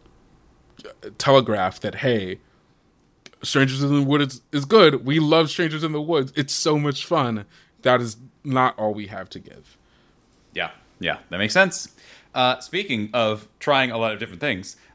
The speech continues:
Speaker 2: I wanted to talk a little bit about Prayers in the Static, specifically because it's a pretty big departure and is a very interesting thing to, like, to, to pivot to, in that it is live,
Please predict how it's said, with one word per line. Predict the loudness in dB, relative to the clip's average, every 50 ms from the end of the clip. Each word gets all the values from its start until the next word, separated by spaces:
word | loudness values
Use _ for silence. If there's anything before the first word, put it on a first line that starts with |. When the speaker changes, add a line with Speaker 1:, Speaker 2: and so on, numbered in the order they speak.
| _ -8
Speaker 2:
I | -6
wanted | -4 -2 -2 -2 -2
to | -4 -6
talk | -4 -2 -2 -2 -2 -2 -6
a | -8 -8
little | -4 -4 -2 -2 0
bit | 0 0 0 0 0 -4
about | -6 -4 -2 -2 -4 -4 -4
Prayers | -4 -4 -4 -4 -4
in | -6 -10
the | -12
Static, | -10 -8 -6 -6 -6 -8 -10
specifically | -14 -18 -16 -4 -4 -4 -2 -2 -4 -6 -6 -6
because | -8 -8 -4 -2 -2 0 -2 -2 -6 -8 -8
it's | -10 -8 -6 -8
a | -8 -8
pretty | -8 -8 -8 -8 -6 -6 -6
big | -8 -8 -10
departure | -10 -6 -4 -4 -4 -4 -4 -6 -6 -4
and | -4 -4 -2 -2 -2
is | -4 -4
a |
very | -2 -2 -2 -2 -2
interesting | -6 -8 -10 -8 -8 -6 -6
thing | -6 -4 -6 -4 -4 -6 -8
to, | -8 -8 -6 -6 -6 -8 -8 -8
like, | -4 -2 -2 -2 -2 -4 -12 -20 _ _ -20 _ _ _ -20 _ _ _ -18 -8
to, | -4 -2 -2 -2 -2 -6 -8
to | -6 -4 -4 -2 -4 -6 -8 -16 -20 _ _ -20 -20 -20 -20 _ _ _ -20 -20 -20 _ _ _ _ _
pivot | -2 0 2 4 4 2 0 -2
to, | -4 -6 -4 -4 -4 -6 -6 -6
in | -4 -2
that | -2 -2 -2 -4
it | -6 -6
is | -6 -4 -2
live, | 0 2 2 2 2 0 -2 -6 -10